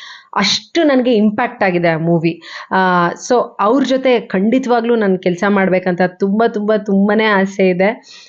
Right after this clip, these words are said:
ಅದಾದ್ಮೇಲೆ ನಮ್ ಕನ್ನಡ ಇಂಡಸ್ಟ್ರಿ ಬೆಳೆಸ್ತಾ ಇರೋಂಥ ಎಲ್ಲಾ ದೊಡ್ಡ ದೊಡ್ಡ ಹೀರೋಗಳು, ನಂಗ್ ನಮ್ಮ ಅಪ್ಪು ಸರ್ ಜೊತೆನೂ ಕೆಲ್ಸ ಮಾಡ್ಬೇಕಂತ ತುಂಬಾನೇ ಆಸೆ ಇತ್ತು. ಆ, ಎಲ್ಲದಕ್ಕೂ ಒಂದ್ ಟೈಮ್ ಅಂತ ಇರುತ್ತಲ್ಲ, so ನನ್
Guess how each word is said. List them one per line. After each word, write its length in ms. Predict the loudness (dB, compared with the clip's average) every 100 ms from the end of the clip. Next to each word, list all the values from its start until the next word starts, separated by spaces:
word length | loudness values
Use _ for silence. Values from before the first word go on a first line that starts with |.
| -4
ಅದಾದ್ಮೇಲೆ 580 | 0 2 0 0 2 2
ನಮ್ 260 | 2 0
ಕನ್ನಡ 240 | 0 0 2
ಇಂಡಸ್ಟ್ರಿ 560 | 2 2 0 0 0
ಬೆಳೆಸ್ತಾ 500 | 2 2 0 0 0
ಇರೋಂಥ 380 | 2 2 0 0 0
ಎಲ್ಲಾ 680 | 0 0 2 2 2 2
ದೊಡ್ಡ 300 | 0 0 0
ದೊಡ್ಡ 260 | 0 0 0
ಹೀರೋಗಳು, 520 | 2 2 2 2 0
ನಂಗ್ 220 | 0 0
ನಮ್ಮ 240 | 0 0 -2
ಅಪ್ಪು 220 | -2 -2
ಸರ್ 260 | 0 0 0
ಜೊತೆನೂ 320 | 0 0 -2
ಕೆಲ್ಸ 260 | -2 -4 -2
ಮಾಡ್ಬೇಕಂತ 520 | -2 -2 -4 -4 -6 -6
ತುಂಬಾನೇ 320 | -6 -4 -2
ಆಸೆ 360 | -2 -4 -4
ಇತ್ತು. 360 | -4 -2 -4 -4 -10 -18 -18 -12
ಆ, 260 | -6 -4 -2
ಎಲ್ಲದಕ್ಕೂ 500 | 0 0 0 0 0
ಒಂದ್ 220 | 0 0
ಟೈಮ್ 240 | 0 0 0
ಅಂತ 200 | 0 0
ಇರುತ್ತಲ್ಲ, 500 | 0 -2 -2 0 0 -2 -4
so 200 | -2 0
ನನ್ 560 | 2 2 2 2 2 -2